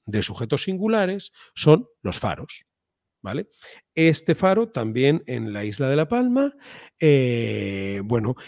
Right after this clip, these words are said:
es una fotografía extremadamente sencilla de realizar. Cuando digo extremadamente sencilla de realizar, pasa por un iso seis mil cuatrocientos, treinta segundos de exposición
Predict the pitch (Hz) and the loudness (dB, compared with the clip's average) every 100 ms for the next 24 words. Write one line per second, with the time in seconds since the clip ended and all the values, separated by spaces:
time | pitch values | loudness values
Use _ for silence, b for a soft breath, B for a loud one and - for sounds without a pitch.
0 | B 160 - 202 185 190 180 175 226 233 | B -2 0 0 0 0 0 -2 -2 -2
1 | 226 - _ - 208 202 - - 214 202 | -4 -10 _ 2 2 2 -6 -4 2 2
2 | 180 196 220 214 208 202 180 185 202 202 | 2 2 0 0 0 0 0 0 0 -2
3 | 180 208 170 - 127 117 - 170 180 190 | 0 0 0 -4 -6 -6 -8 -4 -2 -2
4 | 190 156 113 90 76 85 90 78 _ B | 0 -2 -4 -8 -12 -14 -14 -14 _ B
5 | B B - 135 131 160 190 - 175 127 | B B 0 2 2 2 0 -2 -2 0
6 | 127 110 98 92 107 95 147 143 139 135 | 0 -2 -6 -8 -10 -4 -2 -2 -4 -4
7 | 180 220 - _ _ _ - 139 - 110 | -4 -4 -6 _ _ _ -4 -4 -4 -4
8 | 120 127 131 - 113 110 117 - 117 117 | 0 2 2 -2 -4 -4 -4 -2 -4 -2
9 | 208 233 220 247 - B B B B _ | -2 -2 -2 -4 -8 B B B B _
10 | 156 151 139 143 139 120 117 113 110 110 | 4 4 4 2 2 0 0 -2 -2 -4
11 | - 127 107 127 214 233 | -6 -6 -6 -6 -4 -4